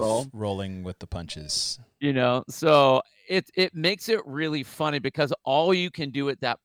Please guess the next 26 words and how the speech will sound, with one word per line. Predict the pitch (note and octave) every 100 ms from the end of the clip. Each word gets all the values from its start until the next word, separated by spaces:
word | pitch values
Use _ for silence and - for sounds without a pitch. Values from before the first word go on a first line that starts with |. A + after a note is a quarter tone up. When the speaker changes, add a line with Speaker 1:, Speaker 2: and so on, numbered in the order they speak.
| -
Speaker 1:
point, | B2 A#2+ E3+
like, | C#3 B2
when, | E3 F3+ -
when | E3+
you | D3
have | D3 F#3+
that | E3 C3
kind | D3
of | A2+
mindset, | A#2 C3 -
which | A#2+
is | D#3+
actually | G#3+ C#3
a |
really | A2+ A#2
good | A2+ G#2+
mindset. | A2+ - -
If | -
you | -
guys | C#4 C#3+
don't | B2 G#2
out | G2+
there | - -
practice | - A2 - F2
this, | E2+ -
I, | A2+